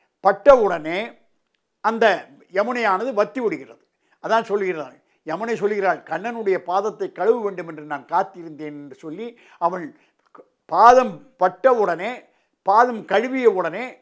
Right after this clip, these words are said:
யமுனை வற்றி வசுதேவருக்கு வழி கொடுக்கிறது கோகுலம் போவதற்கு. அப்பொழுது அது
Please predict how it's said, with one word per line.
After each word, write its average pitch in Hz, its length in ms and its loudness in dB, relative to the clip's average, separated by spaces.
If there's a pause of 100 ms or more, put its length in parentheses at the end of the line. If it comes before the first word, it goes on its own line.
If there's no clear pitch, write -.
(200)
யமுனை 226 340 0
வற்றி 190 640 -4 (680)
வசுதேவருக்கு 202 640 2
வழி 233 260 -2
கொடுக்கிறது 202 720 -4 (140)
கோகுலம் 202 380 4
போவதற்கு. 139 640 -18 (400)
அப்பொழுது 180 760 0 (220)
அது 233 480 0